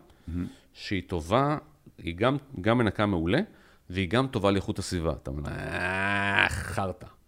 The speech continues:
Speaker 2: לא יכול
Speaker 1: מהמם.
Speaker 2: להיות."
Speaker 1: מהמם.
Speaker 2: לא יכול להיות.
Speaker 1: כן.
Speaker 2: אבל אם הייתי אומר לך, "תשמע, יש פה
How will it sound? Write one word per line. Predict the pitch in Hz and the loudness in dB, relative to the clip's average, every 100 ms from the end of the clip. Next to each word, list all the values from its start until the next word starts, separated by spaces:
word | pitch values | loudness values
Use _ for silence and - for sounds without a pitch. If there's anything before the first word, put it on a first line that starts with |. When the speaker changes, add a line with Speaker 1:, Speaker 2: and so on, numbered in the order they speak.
| - | -8
Speaker 2:
לא | 87 | -4
יכול | 87 | -2
Speaker 1:
מהמם. | 90 | -2
Speaker 2:
להיות." | - - 101 | -4 -8 -6
Speaker 1:
מהמם. | 90 90 - _ _ - | -2 -4 -6 _ _ -2
Speaker 2:
לא | 156 | -2
יכול | 165 123 | 0 -4
להיות. | 87 - - - | -8 -14 -20 -10
Speaker 1:
כן. | 85 78 - - - - | -8 -8 -12 -20 -20 -6
Speaker 2:
אבל | 92 92 135 | -2 2 4
אם | 185 | 4
הייתי | 185 | 4
אומר | 196 | 4
לך, | 190 156 135 | 2 2 0
"תשמע, | 98 92 78 | 0 -4 0
יש | 107 131 | 0 0
פה | 147 147 151 | -2 -2 -2